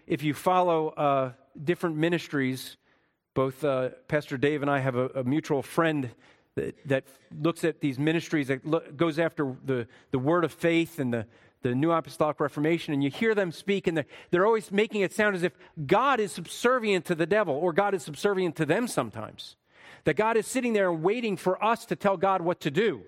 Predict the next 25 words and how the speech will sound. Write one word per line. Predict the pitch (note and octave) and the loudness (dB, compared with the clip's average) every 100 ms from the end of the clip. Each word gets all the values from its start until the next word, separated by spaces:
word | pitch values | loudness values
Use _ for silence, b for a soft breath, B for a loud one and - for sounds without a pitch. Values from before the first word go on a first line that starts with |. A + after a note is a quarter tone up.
| _ _ _ _ _ _ _ _ _ _ _ _ _ _ _ _ _ | _ _ _ _ _ _ _ _ _ _ _ _ _ _ _ _ _
Well, | E3+ | 2
I | F3 | 4
got | F#3+ | 2
news | F#3+ G3 - | 2 -2 0
for | E3+ | -2
you. | C3 G2 - b b b - | 0 -4 -8 b b b -2
God | E3 G#3 A#3 | 0 2 2
doesn't | A#3 A3 | 0 -2
need | F#3+ F#3 G3 E3+ C#3 D3 | -4 0 0 0 -2 -2
us | D#3+ C#3 - | -2 -2 -4
to | C#3+ | -10
tell | - D3+ | -2 -2
him | C#3+ C3+ | 0 -2
what | C3 | -2
to | C3 | -2
do. | C3 A2 E2 _ _ _ _ _ - | -4 -4 -6 _ _ _ _ _ -6
Actually, | C3 - B2 | -6 -4 -4
in | G#2 | -4
fact, | - C3 A2+ - _ _ _ _ - | -2 -2 -4 -14 _ _ _ _ -4
God | F3+ | -2
doesn't | D3 A2+ G#2 | -2 -6 -6
need | A#2+ | -6
us | G#2 - | -6 -8
at | - | -10
all. | A#2 - _ | -10 -10 _